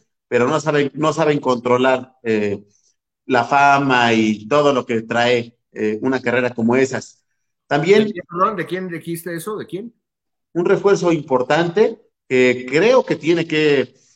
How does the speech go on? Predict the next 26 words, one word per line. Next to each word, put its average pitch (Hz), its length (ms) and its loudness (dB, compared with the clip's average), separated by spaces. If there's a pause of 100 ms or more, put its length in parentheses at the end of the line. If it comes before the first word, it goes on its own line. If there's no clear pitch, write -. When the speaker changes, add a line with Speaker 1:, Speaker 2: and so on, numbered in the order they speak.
(160)
Speaker 1:
mucho 220 360 0
para 131 220 2
dar. 190 500 -2
Si 139 140 -8
bien 190 160 4
en 196 120 0
el 156 120 0
América 175 420 -2
a 143 40 0
lo 143 100 -4
mejor 165 260 -2
ya 185 140 2
no 196 200 -2
cabía 156 840 -2 (240)
de-, 117 240 -8
dentro 123 340 -2
del 120 160 -2
cuadro, 175 400 0
dentro 127 360 -2
del 120 340 -4 (140)
modelo 165 360 2
de 151 120 0
juego 165 680 0 (720)
de 120 480 -2
Solari, 160 680 -2
pero 214 360 2